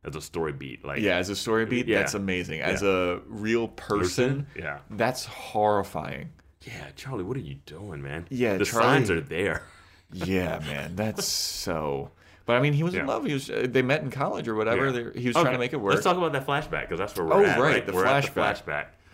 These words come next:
Speaker 1: flashback. Um,
Speaker 2: So
Speaker 1: it kinda threw me off guard a little bit. They just,
Speaker 2: yeah, it
Speaker 1: like,
Speaker 2: threw me off guard. I thought it was an
Speaker 1: It,
Speaker 2: ad for another show.
Speaker 1: it, it was just like, okay. It was like the lower third comes up was, like, first time we've seen this, and it's, like, the Galactic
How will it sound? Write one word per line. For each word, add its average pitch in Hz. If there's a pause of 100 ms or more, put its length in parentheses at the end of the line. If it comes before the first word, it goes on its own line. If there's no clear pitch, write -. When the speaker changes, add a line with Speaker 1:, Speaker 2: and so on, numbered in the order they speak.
(240)
Speaker 1:
flashback. 85
Um, 80 (880)
Speaker 2:
So 90 (220)
Speaker 1:
it -
kinda 165
threw 135
me 135
off 98
guard 98
a 110
little 113
bit. 127
They 92
just, 127
Speaker 2:
yeah, 147
it 120
Speaker 1:
like, 101
Speaker 2:
threw 139
me 143
off 104
guard. 90
I 92
thought 127
it 120
was 107
an 101
Speaker 1:
It, -
Speaker 2:
ad 104
for 98
another 95
show. 110
Speaker 1:
it, 156 (220)
it 147
was 143
just 139
like, 131
okay. 120
It 85
was 92
like 87 (840)
the 92
lower 95
third 101
comes 78
up 67
was, 73
like, 76
first 78
time 76
we've 69
seen 80
this, 71
and 69
it's, 71
like, 71
the 76
Galactic 76